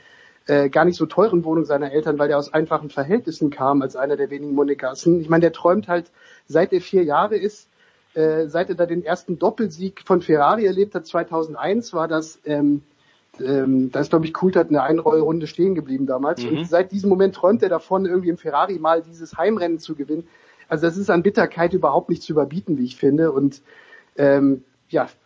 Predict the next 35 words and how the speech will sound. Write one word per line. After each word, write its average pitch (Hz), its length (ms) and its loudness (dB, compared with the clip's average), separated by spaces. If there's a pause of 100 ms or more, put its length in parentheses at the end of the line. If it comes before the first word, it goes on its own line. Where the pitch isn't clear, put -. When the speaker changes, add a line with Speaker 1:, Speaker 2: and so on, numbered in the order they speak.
(120)
Speaker 1:
also 151 180 -4
es 160 100 -6
ist 180 300 -4
auch 170 120 0
diesem 165 300 2
echt 160 280 -2
sympathischen 165 560 0
Rennfahrer, 160 520 0
das 156 120 -6
hat 175 100 -2
mir 165 120 -2
echt 175 180 -6
wirklich, 185 300 -6
äh, 160 160 -2
wehgetan, 165 420 0
in 135 80 0
dem 147 120 -4
Moment 151 300 2
das 151 160 -2
zu 160 100 -6
sehen. 160 300 2
Also 127 220 -6
das 139 240 -8
war 156 280 4
die 170 140 -2
Höchststrafe. 143 520 0
Und 139 100 2
dann 160 120 4
war 180 100 2
das 175 200 0
Rennen 190 140 2
auch 175 80 0
noch 175 120 0
so - 120 -10
langweilig. 190 600 0